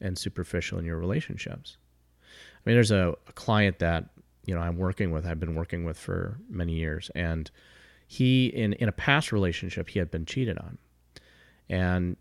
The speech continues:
it was a devastating, devastating experience for him. And so after that experience, he shut down. He closed himself off from relationships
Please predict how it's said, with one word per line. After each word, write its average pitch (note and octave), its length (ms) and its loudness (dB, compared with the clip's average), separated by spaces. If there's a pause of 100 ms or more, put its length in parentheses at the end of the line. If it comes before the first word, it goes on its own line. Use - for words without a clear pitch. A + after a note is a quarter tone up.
it G#2 140 0
was F2+ 180 0
a F2+ 60 0
devastating, F2+ 1080 2 (640)
devastating G#2+ 560 2
experience D#2 480 -6
for - 160 -8
him. - 220 -12 (1400)
And A2+ 140 4
so B2 280 8
after C3 420 6
that G2+ 200 6
experience, F#2 880 -2 (380)
he G#3 460 0
shut - 360 0
down. B2 240 4
He F2+ 40 2
closed B2+ 400 2
himself F#2+ 480 -2
off G2+ 480 -4 (520)
from G2 540 0 (260)
relationships - 720 0